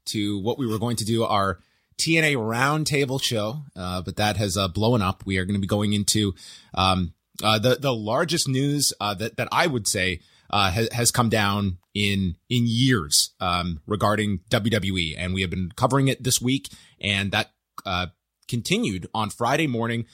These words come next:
with a pair of announcements from the W W E. And I'm just gonna go over the press release now, and then we are gonna welcome in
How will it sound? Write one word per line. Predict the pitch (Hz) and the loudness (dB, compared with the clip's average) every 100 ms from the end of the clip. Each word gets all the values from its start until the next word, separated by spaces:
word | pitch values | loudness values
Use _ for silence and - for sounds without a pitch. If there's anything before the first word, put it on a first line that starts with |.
| - - | -12 -2
with | 127 | -2
a | |
pair | - - 160 208 | -2 -2 2 4
of | 165 | 2
announcements | 139 143 - 101 85 - - _ | 0 0 -2 -4 -4 -6 -8 _
from | - 117 110 | 0 2 2
the | 107 101 104 | 0 -2 -2
W | 127 131 | -2 0
W | 127 98 98 | 0 0 -2
E. | 101 85 82 - _ - | -2 -2 -6 -14 _ -6
And | 98 98 98 - | -2 -2 -2 -6
I'm | 104 | -2
just | 160 | 2
gonna | 233 185 | 4 4
go | 151 | 4
over | 139 | 2
the | 123 | -2
press | - 147 - | 2 2 2
release | 127 120 120 | 0 0 2
now, | 113 101 | 2 2
and | 107 | 0
then | 117 | 0
we | 131 | 2
are | 113 | 0
gonna | 120 107 | 0 2
welcome | 113 147 120 | 4 4 4
in | 127 110 | 2 2